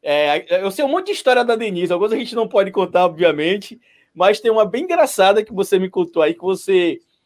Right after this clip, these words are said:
você já passou um carnaval fora de época aí com uma banda bem famosa e que você não sabia nem quem eram eles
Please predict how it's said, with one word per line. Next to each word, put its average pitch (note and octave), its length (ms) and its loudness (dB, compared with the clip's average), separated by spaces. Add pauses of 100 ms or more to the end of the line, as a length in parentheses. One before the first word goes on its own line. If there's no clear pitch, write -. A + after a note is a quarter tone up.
(180)
você F3 160 -6
já G#3 100 6
passou A#3+ 300 2
um A#3+ 60 -6
carnaval G#3+ 580 4
fora G#3 260 6
de G3 120 -4
época G3+ 300 4
aí G#3 60 4
com G#3 120 0
uma F#3 80 4
banda G3 260 2
bem G#3+ 220 -4
famosa A3+ 720 2 (680)
e F#3 80 -12
que - 160 -2
você A3 500 2
não A#3+ 140 0
sabia B3 420 4
nem C#4 160 0
quem G4+ 260 6
eram C4+ 300 6
eles A#3+ 540 4